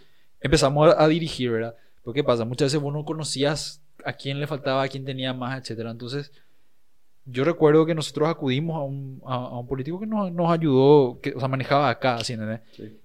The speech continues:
Speaker 1: Y que también de repente te cuenta la realidad, o sea, eh, la vez pasada nos contó, por ejemplo, la vez pasada una señora hizo arroz con zanahoria. No tenía carne, no tenía cebolla, no tenía nada. Tenía arroz, tenía zanahoria, hizo arroz y, y picó zanahoria. Entonces, viste que primero los perros donaban, por ejemplo, solamente víveres,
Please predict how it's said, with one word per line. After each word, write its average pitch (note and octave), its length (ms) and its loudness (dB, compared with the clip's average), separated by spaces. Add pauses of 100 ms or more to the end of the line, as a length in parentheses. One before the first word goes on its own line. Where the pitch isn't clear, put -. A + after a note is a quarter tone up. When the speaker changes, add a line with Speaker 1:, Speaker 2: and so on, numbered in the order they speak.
(140)
Speaker 1:
Y C3 320 -2
que B2+ 220 -4
también A#2+ 360 -2
de D#3+ 60 2
repente D#3+ 240 0
te D#3+ 100 -2
cuenta C#3+ 220 0
la D#3+ 120 4
realidad, D3+ 340 2
o A2+ 40 -2
sea, A#2 240 -4 (600)
eh, A#2 340 -4
la B2 120 2
vez D3 100 0
pasada D3 240 -4
nos C#3+ 240 -2
contó, B2+ 200 -2
por B2+ 120 -4
ejemplo, B2+ 160 -4
la C#3+ 80 2
vez D#3 40 0
pasada D#3+ 320 0
una D#3+ 120 -2
señora D3+ 200 -6
hizo D3 220 -4
arroz D#3 300 2
con G3 120 -2
zanahoria. A2 580 0 (380)
No C3 80 -8
tenía C#3+ 220 0
carne, E3+ 240 6
no E3 80 2
tenía D3 160 0
cebolla, D3+ 320 2
no E3 80 -2
tenía D3 240 -4
nada. A#2+ 420 -2
Tenía B2 300 -6
arroz, D3 260 0
tenía C#3+ 220 -6
zanahoria, C#3 600 -4
hizo C3+ 180 -8
arroz D3 240 0
y, D#3+ 380 -4
y C#3 60 -4
picó C#3 280 -4
zanahoria. D3 500 -2
Entonces, C#3 380 -2 (600)
viste C3 160 -2
que D#3+ 80 2
primero D3+ 240 2
los D#3+ 100 6
perros D#3+ 240 6
donaban, C#3+ 300 4
por C#3+ 80 2
ejemplo, C#3+ 200 0
solamente C#3 440 0
víveres, B2+ 800 2